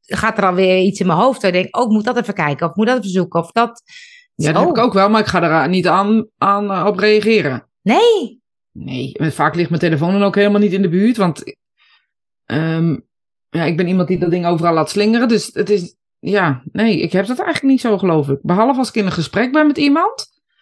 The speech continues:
Speaker 2: eh, en de-, en er komt iets dat je denkt, oh, even opzoeken, dan wil ik het wel of zo.
Speaker 1: Ja, maar dat heb ik dan. Als ik dan zit, dan denk ik opeens: oh, eh, ik moet dit niet vergeten. En dan moet ik het dus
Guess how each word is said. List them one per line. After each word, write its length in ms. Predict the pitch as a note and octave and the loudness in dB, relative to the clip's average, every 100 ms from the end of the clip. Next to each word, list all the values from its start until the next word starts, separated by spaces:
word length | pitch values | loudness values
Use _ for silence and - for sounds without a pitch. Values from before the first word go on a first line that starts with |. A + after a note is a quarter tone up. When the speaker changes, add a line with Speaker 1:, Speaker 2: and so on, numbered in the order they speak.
| _ _ _ | _ _ _
Speaker 2:
eh, 240 | - - - | -6 -4 0
en 120 | A3+ | 2
de-, 160 | A3 - | 0 -2
en 120 | - A3+ | 0 0
er 60 | |
komt 260 | A3+ B3 A3+ | 2 0 2
iets 200 | A#3 A3+ | -2 0
dat 100 | A#3+ | 0
je 60 | |
denkt, 160 | G#3 A3+ | 0 2
oh, 120 | A3+ | 2
even 180 | A3+ A3+ | 2 0
opzoeken, 420 | A3+ - B3 A#3+ | -4 0 -2 0
dan 120 | B3 A#3+ | 2 2
wil 100 | B3 | 2
ik 60 | |
het 120 | A#3+ | 0
wel 200 | G#3 F#3+ | 2 2
of 100 | D#3 | 0
zo. 360 | C3+ D3+ C#3+ B2+ - _ _ _ _ - - - | 0 -2 -2 -4 -12 _ _ _ _ -20 -20 -6
Speaker 1:
Ja, 220 | C4+ G3 | 0 2
maar 180 | A#3+ A#3 | 2 2
dat 160 | D#4 C#4 | 2 2
heb 140 | G3+ | 0
ik 140 | F3+ F3 | -2 0
dan. 220 | D#3 A3+ | 0 2
Als 160 | B3 G#3+ | 0 0
ik 80 | |
dan 160 | A3 G3+ | -2 0
zit, 300 | C#4 F#3+ F#3+ | 2 0 0
dan 140 | G#3 | -2
denk 160 | F#3 E3 | 0 -2
ik 100 | D#3 | -4
opeens: 420 | E3 D#3+ D#3+ - - - - | -2 0 0 -4 -16 -20 -12
oh, 480 | - F#4+ E4+ G#3 - | -2 2 4 2 0
eh, 800 | G3+ A#3 A#3+ B3+ B3+ B3+ B3+ B3 A3 | 2 4 4 2 2 2 2 0 -2
ik 140 | A#3+ | -2
moet 260 | B3 C4 G3+ | -2 -2 0
dit 140 | D#4+ | 2
niet 160 | A3+ E3+ | 2 0
vergeten. 460 | E3 D3+ C#3+ D#3+ | -2 0 0 -2
En 220 | - B3 | -2 0
dan 180 | C4+ C4+ | 2 2
moet 220 | C4+ F#4 | 2 0
ik 100 | F#4 | -2
het 100 | G3+ | -4
dus 340 | F3 E3+ - | -2 -2 -6